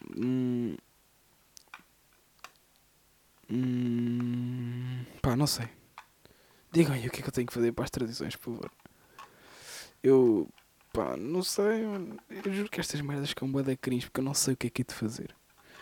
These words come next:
Mas pronto, passemos ao próximo tema. Houve, vocês, tipo, quando vão à in-, eu tenho uma que-, esta é uma questão.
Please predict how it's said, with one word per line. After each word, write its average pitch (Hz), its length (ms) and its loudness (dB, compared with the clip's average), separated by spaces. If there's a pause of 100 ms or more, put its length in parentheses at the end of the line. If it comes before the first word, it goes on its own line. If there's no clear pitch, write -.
(160)
Mas - 120 4
pronto, 120 280 8
passemos 185 320 8
ao 180 60 8
próximo 160 320 4
tema. 110 260 2 (2500)
Houve, 139 240 10 (1400)
vocês, 190 340 8
tipo, - 180 -2 (960)
quando 156 280 8
vão 156 140 8
à 139 80 8
in-, 131 160 2
eu - 80 2
tenho 170 160 6
uma 151 100 8
que-, - 160 -2
esta 156 200 4
é - 20 6
uma 156 100 6
questão. 117 320 0